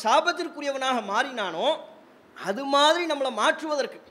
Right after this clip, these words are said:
நாமும் அல்லாஹ்வுடைய அருளிலிருந்து தூரமாகணும், அல்லாஹ் விரும்பாத வார்த்தைகளை எல்லாம் பேசணும், அல்லாஹ்வுக்கு கோபத்தை உண்டாக்கக்கூடிய விதமாக செயல்படணும்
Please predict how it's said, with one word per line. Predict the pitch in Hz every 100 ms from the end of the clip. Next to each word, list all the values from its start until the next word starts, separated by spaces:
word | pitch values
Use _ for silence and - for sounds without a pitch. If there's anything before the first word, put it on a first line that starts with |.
| - _ _ _ -
நாமும் | 190 254 294 339
அல்லாஹ்வுடைய | 294 277 311 302 302
அருளிலிருந்து | 262 285 285 269 262 311
தூரமாகணும், | 285 285 254 220 202 233 180 - - - _ -
அல்லாஹ் | 262 311 311
விரும்பாத | 277 285 311 320 302
வார்த்தைகளை | 262 294 302 285 262
எல்லாம் | 285 247
பேசணும், | 247 220 208 233 156 - - _ _
அல்லாஹ்வுக்கு | 190 294 330 330 320 -
கோபத்தை | 277 311 320 320
உண்டாக்கக்கூடிய | 285 269 302 294 285 285 277
விதமாக | 277 277 277 247 -
செயல்படணும் | 294 330 294 220 226 233